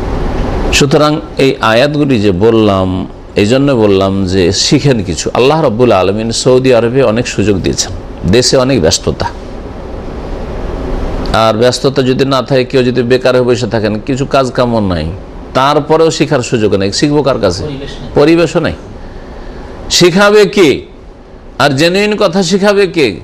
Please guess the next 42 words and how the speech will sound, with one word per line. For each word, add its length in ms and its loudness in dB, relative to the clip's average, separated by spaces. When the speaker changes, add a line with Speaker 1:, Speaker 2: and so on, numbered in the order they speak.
Speaker 1:
হ্যাঁ, 420 2
নির্ভেজাল 640 2
কথা 240 2
কে 220 2
শিখাবে? 480 2
সহি 320 2
কথা 220 2
কে 180 0
শিখাবে? 420 0
পাওয়া 260 2
যাবে 180 0
না, 120 -6
পাওয়া 240 4
যাবে 220 4
না। 200 -2
একটা 260 2
বক্তাকে 480 0
যদি 200 0
ডাকতে 380 0
হয়, 280 2
তো 60 2
এতদিন 440 2
আগে 200 0
কন্ট্যাক্ট 380 -2
করতে 280 0
হবে, 320 2
তারপরে 480 0
আসবে, 400 0
মাত্র 320 -2
একটা 300 0
দিন 180 0
রাত্রে 360 0
আসবে, 440 0
আর 120 2
দু 180 -4
চার 200 0
ঘন্টা 300 0
বলে 280 2
দিয়ে 160 2
চলে 300 0
যাবে, 220 0
ব্যাস। 600 -2